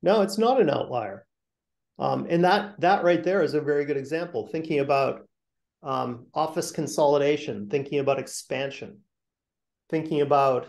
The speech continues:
um, hybrid work. That's been a very hot use case recently, is, um, virtually every C E O I've encountered has a bias toward in-office work because it is supportive of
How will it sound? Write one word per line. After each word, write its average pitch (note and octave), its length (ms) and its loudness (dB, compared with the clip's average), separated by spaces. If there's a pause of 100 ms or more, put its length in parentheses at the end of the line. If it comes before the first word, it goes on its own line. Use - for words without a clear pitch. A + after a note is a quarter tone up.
(140)
um, B2 400 -4
hybrid D3+ 560 2
work. C#3+ 340 0 (160)
That's C3+ 240 -6
been C#3 160 -4
a C3 60 -4
very C#3 320 2
hot B2 300 -2
use A#2+ 180 -10
case A2+ 320 -10
recently, B2 680 -6 (440)
is, C3+ 480 -2 (260)
um, B2 360 -4
virtually G3 380 6
every E3+ 180 2
C D3 300 -4
E C#3 40 0
O C3+ 120 0
I've C#3 200 2
encountered A#2+ 600 -8
has A#2+ 260 -6
a A#2+ 60 -6
bias A#2 440 -6
toward A2+ 440 -6 (200)
in-office C3 580 -2
work B2+ 360 -4
because B2 300 -12
it B2 160 -8 (220)
is C3 220 -10
supportive C3 500 -4
of A#2+ 220 -6